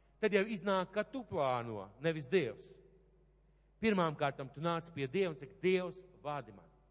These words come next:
Otrām kārtām tu meklē vārdu, un Dievs caur vārdu dos tev virzienus, atklāsmi, saprašanu, ko tev plānot. Un vēl kāda lieta. Kā dzirdēt Dieva balsi?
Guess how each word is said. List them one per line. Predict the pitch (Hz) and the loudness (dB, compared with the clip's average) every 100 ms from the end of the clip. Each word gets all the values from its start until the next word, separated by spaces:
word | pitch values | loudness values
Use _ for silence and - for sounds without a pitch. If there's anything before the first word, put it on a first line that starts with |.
| _ _ _ _ | _ _ _ _
Otrām | 190 208 196 190 | 4 6 4 4
kārtām | 196 185 185 | 2 2 0
tu | 165 | 0
meklē | 165 190 180 180 | -2 -2 0 0
vārdu, | 165 180 131 98 - - - - - | 2 2 0 -4 -10 -20 -20 -20 -4
un | 185 | -2
Dievs | 160 226 214 185 - | 2 4 4 2 2
caur | 190 180 | 4 4
vārdu | 151 196 196 175 143 147 | 4 2 4 2 -2 -6
dos | 160 185 180 | -2 -2 0
tev | 175 151 131 | 0 0 0
virzienus, | 175 180 120 110 85 - - _ _ _ _ _ | -2 -2 -6 -8 -10 -18 -20 _ _ _ _ _
atklāsmi, | 196 208 202 175 156 156 | 4 6 4 2 0 -4
saprašanu, | - 190 185 - 160 | -2 -2 -2 -10 -8
ko | 160 | -6
tev | 180 143 | -4 -4
plānot. | 147 165 170 143 92 - - - _ _ _ _ 151 | 2 2 2 -2 -10 -16 -20 -20 _ _ _ _ -8
Un | |
vēl | 143 190 202 | 0 2 2
kāda | 170 110 113 | 0 -6 -6
lieta. | 117 101 - - _ _ _ _ _ _ _ _ _ - | -8 -8 -12 -20 _ _ _ _ _ _ _ _ _ -2
Kā | 202 190 | 2 2
dzirdēt | 147 185 156 156 139 | 0 -2 2 0 0
Dieva | 170 160 | 2 2
balsi? | 147 135 113 - | 2 0 -2 -12